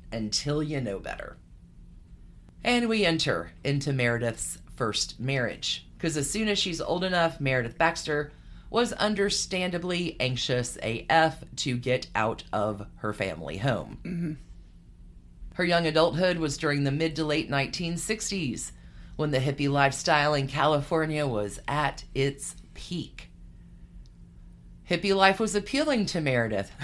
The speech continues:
Speaker 1: like it was so many other young folks of the generation, and unsure of what she wanted to do with her life, Meredith starts taking classes at Los Angeles City College, but she's kind of uninterested in school and doesn't stay very long.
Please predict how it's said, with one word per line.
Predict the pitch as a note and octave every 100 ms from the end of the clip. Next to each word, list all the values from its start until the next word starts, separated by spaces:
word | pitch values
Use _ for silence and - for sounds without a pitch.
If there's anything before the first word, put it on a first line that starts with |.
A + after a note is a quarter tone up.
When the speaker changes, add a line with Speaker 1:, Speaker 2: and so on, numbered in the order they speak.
| F3+
Speaker 1:
like | C3 B2+
it | C#3 A2+
was | C3+ C3+ -
so | F3 D#3+
many | D#3 D3+ D3+
other | B2 D3 C#3+ B2+ - - - -
young | D#3+ E3+ D3+
folks | C3+ E3+ E3+ - -
of | - F3 D#3
the | D3+
generation, | D3+ D3 C#3 C3+ C3+ E3+ E3 E3 - - - -
and | - A#3
unsure | A#3+ C#4 C#4 C4 B3
of | G3+
what | -
she | - G3+
wanted | F3 E3+ D#3+
to | D3
do | C#3+
with | C3
her | C3+ F3
life, | G#3 G#3 G#3 -
Meredith | F3+ G#3 A3 C#3+ B2 C3+ -
starts | - - D3+ -
taking | - D3+ C#3+ C#3
classes | - B2 C3 D3 C3 B2+ -
at | B2+ -
Los | C3+ B2+
Angeles | C3+ C3 C3+ B2 -
City | B2+ A#2
College, | D#3+ D#3+ D#3+ D3+ - - - - - - - - -
but | G3+
she's | A3+ G#3
kind | - D4+
of | D4
uninterested | G3+ F3 E3+ F3+ F3 F#3 E3+
in | E3
school | - E3 E3 D#3+
and | D3+ C#3+
doesn't | C#3+ C3+ C#3+ -
stay | - - A#2 A2
very | G#2+ G#2
long. | C3+ F3+ C2 G1+